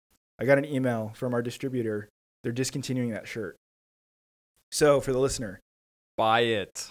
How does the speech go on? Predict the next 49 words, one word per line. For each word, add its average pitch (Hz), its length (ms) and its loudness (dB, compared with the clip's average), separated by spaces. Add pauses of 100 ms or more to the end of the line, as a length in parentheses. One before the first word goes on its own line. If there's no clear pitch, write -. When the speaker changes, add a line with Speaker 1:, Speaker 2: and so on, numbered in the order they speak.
Speaker 1:
this 143 280 4
is, 170 160 6
like, 151 220 6
Speaker 2:
It's - 540 -8
Speaker 1:
our 147 80 10
Speaker 2:
the - 60 -2
Speaker 1:
favorite 147 160 8
Speaker 2:
best 120 180 6
Speaker 1:
shirt. 143 100 2
Speaker 2:
shirt 110 180 2
we've 104 180 -2
ever 95 200 -2
made. 90 220 -6
Speaker 1:
We, 147 220 4
you 175 220 2
own 127 200 0
one, 98 140 -6
right? 110 260 -6 (240)
Speaker 2:
Oh, 131 140 -2
of 90 120 -8
course. - 180 -10
Speaker 1:
So 143 80 2
we 151 80 6
both 170 220 6
own 123 260 -2
one. 110 260 -6 (1300)
I, 104 60 -10 (280)
I'm 151 120 4
not 160 180 4
trying 160 180 2
to 139 40 0
sell 127 220 2
it. 147 60 4
I'm 139 120 0
simply 160 360 2
saying 139 300 2
this 127 120 -2
from 127 120 -4
the 123 60 -4
perspective 123 540 0
of 113 500 -2 (320)
you're 135 180 2
gonna 143 200 8
literally 135 380 6
miss 120 180 0
out 117 100 0
on 113 60 -4
this 107 100 -8
shirt. 90 260 -10